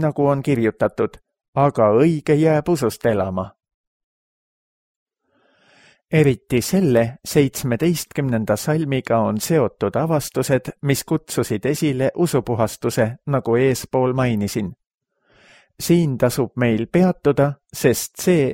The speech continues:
mille Martin Luther ligi viissada aastat tagasi avastas, ei olnud lihtsalt ühe targa inimese ahaa-elamus, vaid see on midagi, mida sina ja mina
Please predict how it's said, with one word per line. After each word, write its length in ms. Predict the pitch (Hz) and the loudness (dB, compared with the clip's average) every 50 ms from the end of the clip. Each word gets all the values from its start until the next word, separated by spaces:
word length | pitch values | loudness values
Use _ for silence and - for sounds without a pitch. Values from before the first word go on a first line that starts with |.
| - | -4
mille 320 | 151 135 131 131 120 110 113 | -2 -2 -2 0 0 -2 0
Martin 560 | 127 147 160 160 - _ - 131 117 110 117 | 0 -2 -2 -4 -6 _ -4 -2 -2 0 0
Luther 480 | 147 160 - _ _ - 139 127 123 120 | -2 -2 -4 _ _ 0 0 2 2 0
ligi 300 | - 143 139 135 - 127 123 | 0 0 0 0 0 -2 -2
viissada 580 | 139 175 165 127 - - - 139 123 - 120 123 143 | 0 -2 -2 -4 -6 -4 -4 -2 -2 0 0 0 0
aastat 400 | 151 135 - - - - 117 - _ _ | 0 -2 -4 -4 -4 -2 -2 -2 _ _
tagasi 500 | - 165 160 - 120 107 104 - - 107 | -2 0 0 2 0 0 0 -2 -2 0
avastas, 600 | 101 127 160 175 151 131 - - - 139 139 - - - _ _ - _ _ _ - | 0 2 2 0 -2 -2 -4 -2 -2 -2 -2 -2 -6 -14 _ _ -20 _ _ _ 0
ei 240 | 165 147 139 135 135 | 2 4 4 4 4
olnud 320 | 131 127 127 131 127 123 | 2 2 0 0 -2 0
lihtsalt 680 | 156 175 165 - - - - - 143 131 127 - - - - 160 | 0 -2 -2 -2 -6 -6 -2 0 2 2 0 -2 -8 -6 -2 -2
ühe 220 | 147 135 123 90 | 0 2 0 0
targa 460 | - - 147 165 175 156 - 117 110 113 | 0 0 0 0 0 0 0 2 2 2
inimese 560 | 135 156 170 160 127 110 113 110 - - 113 98 - | 2 0 0 0 0 0 -2 -2 0 0 0 0 0
ahaa-elamus, 1120 | - 113 101 - - - 165 190 196 180 143 135 139 139 135 135 135 135 143 - - - - _ - - - - _ _ - 127 | 0 -2 -2 -2 -2 -2 0 2 0 2 2 0 0 0 0 0 0 -2 -2 -2 -4 -10 -14 _ -20 -20 -20 -20 _ _ 0 2
vaid 260 | 143 139 135 127 - | 4 4 4 2 -2
see 300 | - - 175 156 139 117 | -2 0 2 2 4 4
on 160 | 107 98 95 92 | 2 2 0 -2
midagi, 540 | 107 147 165 - 151 135 127 - 143 143 139 - - _ | -2 -2 0 0 0 0 0 0 -2 -2 -2 -4 -8 _
mida 320 | 147 143 143 - - 117 | -4 -4 -2 0 0 -2
sina 380 | 107 - - 170 165 151 127 110 | -2 -2 -2 -2 0 0 0 0
ja 200 | 107 104 107 101 | 0 0 -2 -2
mina 340 | 101 117 147 165 165 120 117 | -2 -2 -2 -2 0 0 -2